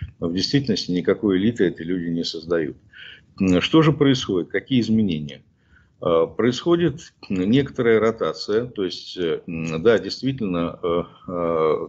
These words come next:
там клан Шойгу отодвинут от, э, от коррупционных цепочек.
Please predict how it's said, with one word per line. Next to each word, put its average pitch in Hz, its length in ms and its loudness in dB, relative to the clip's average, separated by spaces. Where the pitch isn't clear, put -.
там 76 400 -6
клан 104 340 4
Шойгу 92 460 0
отодвинут 87 640 -4
от, 110 300 -2
э, 101 240 2
от 90 440 0
коррупционных 95 640 0
цепочек. - 640 -6